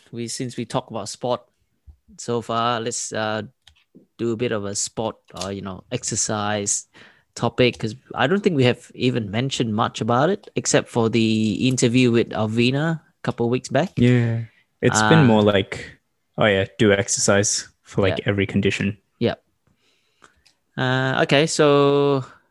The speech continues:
Speaker 1: let's, you know, in terms of exercise, you can sort of split into two, where you have the cardio and you have, like, the weightlifting and stuff like that, uh, or, like, strength, strengthening exercise. So today we can talk about cardio, just so,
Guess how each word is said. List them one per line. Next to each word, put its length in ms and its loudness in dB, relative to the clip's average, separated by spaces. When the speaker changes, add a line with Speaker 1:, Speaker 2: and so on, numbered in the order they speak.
Speaker 1:
let's, 460 -6
you 60 -6
know, 180 0
in 120 -4
terms 200 0
of 60 -2
exercise, 500 0
you 60 -2
can 220 -8
sort 220 -4
of 140 -8
split 380 -8
into 160 -10
two, 440 -4
where 120 -2
you 120 -4
have 220 -8
the 80 -14
cardio 680 -6
and 100 -10
you 80 -8
have, 260 -6
like, 220 -6
the 80 -8
weightlifting 760 -2
and 100 -6
stuff 200 -4
like 80 -10
that, 240 -6
uh, 140 -2
or, 80 4
like, 160 0
strength, 460 2
strengthening 540 0
exercise. 540 0
So 320 0
today 340 0
we 100 0
can 140 -2
talk 200 -2
about 240 -2
cardio, 460 0
just 200 -6
so, 680 0